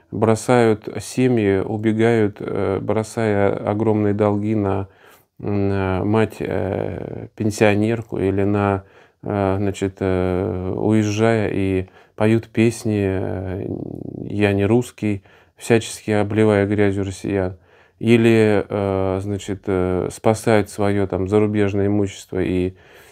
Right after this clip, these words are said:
эм, э, денежные счета. О чем здесь говорить? Э, приедет она, не приедет она? Какие факты еще можно там? Она уехала в Америку, живет спокойно в Америке себе и все.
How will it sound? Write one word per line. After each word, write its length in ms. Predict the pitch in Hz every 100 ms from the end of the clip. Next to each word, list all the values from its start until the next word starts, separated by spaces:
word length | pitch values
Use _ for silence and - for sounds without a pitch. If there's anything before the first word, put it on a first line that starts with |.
| _ -
эм, 720 | 104 92 95 87 82 80 95
э, 360 | - 92 - 85
денежные 520 | 104 104 98 98 98
счета. 500 | - 101 - 113 107
О 60 |
чем 260 | 107 - 156
здесь 160 | 147 143
говорить? 560 | 143 143 139 107 - _
Э, 340 | - 113 107 - -
приедет 540 | 117 113 123 131 113
она, 180 | 107 110
не 140 | 110
приедет 560 | 110 107 113 120 110 104
она? 280 | 101 113 - - -
Какие 360 | - 131 175 143
факты 400 | - 135 - -
еще 220 | 92 104
можно 300 | 101 95 98
там? 160 | - 110
Она 220 | 123 151
уехала 440 | 147 151 - 113
в 40 | 113
Америку, 460 | 131 143 113 104
живет 260 | 104 120 117
спокойно 440 | - 107 107 101
в 60 | 101
Америке 400 | 110 117 104 -
себе 300 | - 101 98
и 40 |
все. 260 | 107 -